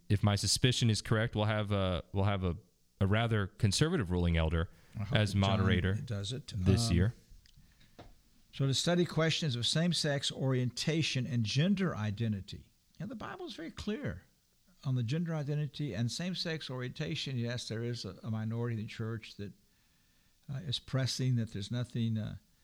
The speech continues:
Speaker 2: sinful about it, but I, I think that the majority of the church is convinced that it is sinful. One of the grounds is the Revoice Conference held at Memorial Presbyterian Church, P C A, in Saint Louis,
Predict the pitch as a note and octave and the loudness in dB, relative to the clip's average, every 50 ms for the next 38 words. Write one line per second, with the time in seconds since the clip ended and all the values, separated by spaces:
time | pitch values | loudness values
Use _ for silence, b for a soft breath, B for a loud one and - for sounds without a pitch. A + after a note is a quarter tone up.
0 | b b b - - - - C#3+ C#3+ D3 - - B2+ A#2+ A2+ - A2 G#2+ G#2 G2+ | b b b -10 -4 0 4 4 4 4 2 -2 -4 -6 -4 -4 -6 -6 -4 -4
1 | G#2 G#2+ A2+ C3 F#3+ A#3+ - - - - A2 A2 A2 G#2+ A2+ - _ _ - - | -4 -4 -4 -6 -6 -8 -10 -14 -12 -8 -6 -6 -4 -6 -6 -10 _ _ -16 -10
2 | - A#2+ - - C#3+ C3+ A#2 - A2+ - - A2+ G#2+ G#2 A2 A#2 A2+ A#2 A2+ A2 | -10 -8 -4 -2 -2 -2 -2 -2 -6 -6 -4 -4 -4 -2 -2 -2 -2 0 -2 -2
3 | A2 G#2+ - - A2+ A2 A#2 - - A2+ A2 - - A2 G#2 G2+ A2+ A2+ C3 B2+ | -4 -6 -4 -4 -4 -4 -4 -6 -8 -8 -8 -6 -4 -4 -2 -2 -2 -2 -2 -4
4 | - A2+ G#2 G2+ F#2+ G#2+ C3+ C#3+ - - - F#2 F#2 F#2 - B2+ E3 E3+ - _ | -4 -6 -6 -4 -4 -4 -4 -4 -4 -4 -4 -4 -6 -6 -6 -8 -10 -10 -12 _
5 | _ b b b b b b b - D#3 E3+ F3 E3+ E3 C3 C3+ C#3 C#3 C#3 C#3 | _ b b b b b b b -2 0 2 2 4 4 6 6 8 8 8 8
6 | B2+ A2+ C3 C3 B2+ A#2+ A2 B2 B2+ C#3 C3 B2+ B2+ B2+ B2 - - - A2+ A#2 | 6 6 4 4 4 2 2 2 2 2 2 2 2 2 0 0 0 2 2 2
7 | A2 - G#2 F2+ - - - A#2+ B2 A#2 G#2 D#2 A2 A2+ A2+ A#2 A2 A2 G#2 - | 2 0 -2 -4 -2 -2 -2 -2 0 0 0 2 2 4 4 4 4 2 0 0
8 | - G#2 - - - G#2+ G2 F#2+ - - F#2+ F#2 - - - - E3+ - - F3+ | -2 -4 -4 -4 -2 -2 -2 -2 -2 -4 -6 -6 -6 -6 -6 -4 -4 -2 -2 0
9 | F3 F3 F#3+ F#3 C3+ A2+ A2 G#2+ - - A#2+ A2 - A2 B2+ C3+ B2 G#2 G2+ - | 0 0 0 0 0 2 2 2 0 0 -2 -2 0 0 0 0 0 0 0 -2
10 | - | -4